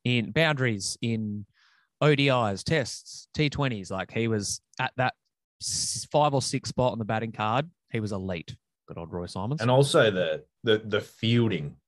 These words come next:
Speaker 2: That was what made Roy special, I reckon. The fielding. It was just the run out man. He was, he was one of the, the few,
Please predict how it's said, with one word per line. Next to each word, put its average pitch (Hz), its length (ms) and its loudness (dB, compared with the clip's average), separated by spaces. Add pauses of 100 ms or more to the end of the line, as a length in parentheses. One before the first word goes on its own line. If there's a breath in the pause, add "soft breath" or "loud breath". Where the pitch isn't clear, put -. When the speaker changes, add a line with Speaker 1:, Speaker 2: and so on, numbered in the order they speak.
(100)
Speaker 2:
That 120 220 4
was 104 180 2
what 85 240 -2
made 90 300 -2
Roy 87 240 0
special, 82 500 -4
I 78 140 -4
reckon. 73 380 -8 (120)
The 82 100 -10
fielding. 110 680 -2
It 73 60 -8
was 71 160 -12
just - 180 -10
the 80 120 -6
run 98 300 0
out 92 260 -2
man. 107 680 0 (640 soft breath)
He 120 100 2
was, 117 200 2 (160)
he 143 140 4
was 147 140 4
one 147 140 6
of 135 60 6
the, 113 220 2 (180)
the 110 160 0
few, 113 500 0